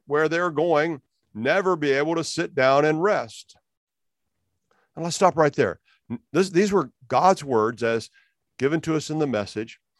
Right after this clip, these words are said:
"Exasperated, I vowed." This is God speaking. "Exasperated." Think of that. "Exasperated, I vowed, they'll never get where they're going, never be able to sit down and rest."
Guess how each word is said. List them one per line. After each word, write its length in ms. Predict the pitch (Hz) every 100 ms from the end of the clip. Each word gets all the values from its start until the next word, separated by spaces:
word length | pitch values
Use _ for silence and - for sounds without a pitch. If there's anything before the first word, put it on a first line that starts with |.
| _ _ _ _ _ _ _ _ _ -
"Exasperated, 920 | 147 110 170 214 - 156 139 143 147 -
I 220 | 135 143
vowed." 420 | 131 139 107 104
This 140 | 131 139
is 60 |
God 260 | 180 175 160
speaking. 400 | - 98 95 113
"Exasperated." 1120 | 135 113 104 - 233 226 - 151 123 101 101
Think 140 | 196
of 60 | 190
that. 180 | 110 - _ _ _ 131
"Exasperated, 1080 | 135 113 104 120 180 220 - 139 123 120 120
I 200 | 127 120
vowed, 420 | 151 139 110 107 _ _ _
they'll 200 | 120 113
never 560 | 110 107 123 185 202 185
get 340 | 139 160 156 - _ _
where 200 | 113 131
they're 240 | 139 143
going, 540 | 135 104 98 98 101 92 _ _ _ _ 98
never 400 | 98 120 156 170
be 220 | 160 139
able 260 | 131 131
to 80 | 123
sit 280 | - 139 -
down 280 | 110 107 117
and 120 | 120
rest." 380 | 120 98 92